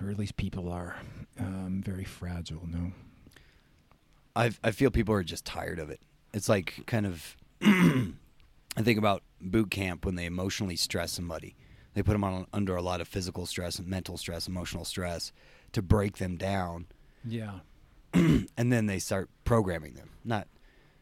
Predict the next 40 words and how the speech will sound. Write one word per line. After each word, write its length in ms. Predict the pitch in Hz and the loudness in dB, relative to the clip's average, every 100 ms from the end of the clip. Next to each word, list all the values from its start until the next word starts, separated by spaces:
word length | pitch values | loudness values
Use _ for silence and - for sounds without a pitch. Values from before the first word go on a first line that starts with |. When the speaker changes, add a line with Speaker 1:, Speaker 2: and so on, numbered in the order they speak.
| _ _ - | _ _ -10
Speaker 2:
I 60 | 101 | -4
wanna 200 | 107 95 | -2 -2
say 180 | - 101 | 0 0
that 140 | 87 | 0
for 80 | 98 | -4
the 80 | 87 | -4
military, 480 | 90 87 82 85 87 | -4 -4 -6 -6 -6
but 180 | 87 - _ | -8 -10 _
they 160 | 92 98 | -4 2
do 160 | 113 107 | 4 4
that. 220 | 80 - - - - - | 2 -6 -18 -20 -18 -4
Speaker 1:
Yeah, 200 | 160 90 | -4 -2
they 240 | 95 92 87 - | -6 -10 -12 -10
Speaker 2:
You 180 | 104 101 | -2 0
need 160 | 104 98 | 2 2
to 80 | |
get 160 | 101 92 | 0 0
in 60 | 101 | 0
line. 300 | 98 80 - | -2 -2 -4
Speaker 1:
Yeah. 160 | 123 - - | -4 -4 -4
Speaker 2:
Be, 180 | 110 107 | 2 4
Speaker 1:
I 60 | 127 | 6
mean, 140 | 123 | 6
Speaker 2:
don't 120 | 107 | 6
be 40 | 120 | 4
Speaker 1:
people 100 | 123 | 6
are 20 | |
Speaker 2:
afraid 140 | 107 95 | 6 4
of 100 | 85 | 2
death. 300 | 95 82 101 | 0 0 2
Speaker 1:
Yeah. 220 | 135 107 - - - - - | 4 4 -2 -14 -16 -12 -8
But 140 | - - - - | -8 -8 -10 -6
you're 120 | 98 | 2
willingly 480 | 95 139 127 101 98 | 10 12 12 8 6
programmed 600 | 107 101 87 80 85 - - - - - _ - - - - - - | 4 4 2 -2 -2 -6 -20 -20 -20 -20 _ -20 -20 -20 -20 -20 -4
to 100 | 101 | 2
be 140 | 104 | 4
an 60 | 98 | 4
effective 480 | 87 87 - 82 - | 2 -2 -2 -4 -2
soldier. 420 | 87 82 78 | -2 -2 -6